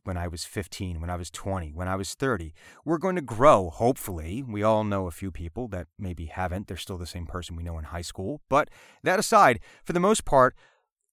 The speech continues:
we grow, we develop, we evolve over time. And I will tell you that the person who I wanted to be, the person who I am right now, who I'm actually kind of happy with right now,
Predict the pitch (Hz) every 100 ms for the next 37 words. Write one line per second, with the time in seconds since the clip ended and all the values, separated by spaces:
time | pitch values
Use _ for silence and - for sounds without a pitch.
0 | - 151 170 131 117 143 185 139 104 104
1 | 110 117 131 107 - 123 135 107 123 131
2 | 160 139 - 135 117 - - 110 101 78
3 | - - - 147 190 196 - 233 214 117
4 | 123 - - - 220 - 220 170 170 147
5 | 123 135 156 127 95 92 90 107 - 226
6 | 277 269 240 214 190 175 190 104 139 180
7 | 214 233 - - - 302 - 269 - 123
8 | 104 85 107 110 110 139 185 107